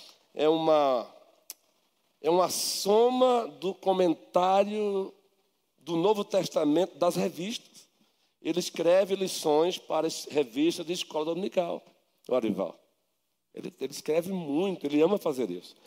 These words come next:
E comentando o livro de Atos, veja como eu achei bacana, Arival. E eu quero compartilhar com vocês. Olha só o que ele diz assim.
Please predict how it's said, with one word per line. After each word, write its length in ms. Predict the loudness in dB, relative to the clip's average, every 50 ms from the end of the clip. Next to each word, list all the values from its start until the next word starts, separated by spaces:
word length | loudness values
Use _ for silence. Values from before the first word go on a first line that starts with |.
| -20 -20 -20 -20 _ -2
E 220 | 2 4 4 4
comentando 580 | 4 2 2 4 4 4 4 4 2 0 0 2
o 40 |
livro 200 | 4 4 2 2
de 180 | 0 -4 -4 -2
Atos, 480 | 0 2 2 0 0 -2 -8 -14 -14 -16 _ -20 -20 -20 -20 -18
veja 260 | -10 -4 -2 0 0 0
como 160 | 0 0 0
eu 40 | 0
achei 220 | 0 0 -2 0
bacana, 640 | 2 2 2 2 0 -2 0 2 4 4 4 6
Arival. 640 | 4 4 4 2 2 0 0 0 0 -2 -8 -14 _ _ _ _ _ _ _ _ _ _ _ -12
E 100 | -8 -6
eu 100 | -6 -4
quero 180 | -2 -2 -2
compartilhar 460 | -2 -2 -2 -2 -2 -2 2 2 2
com 120 | 2 2 -2
vocês. 500 | -4 -4 -4 -4 -2 0 0 0 0 0
Olha 180 | 0 0 0 -2
só 160 | -2 -4 -4
o 40 | -4
que 100 | -4 -6
ele 80 | -8
diz 120 | -6 -6 -4
assim. 320 | -4 -2 -2 -2 -2 -4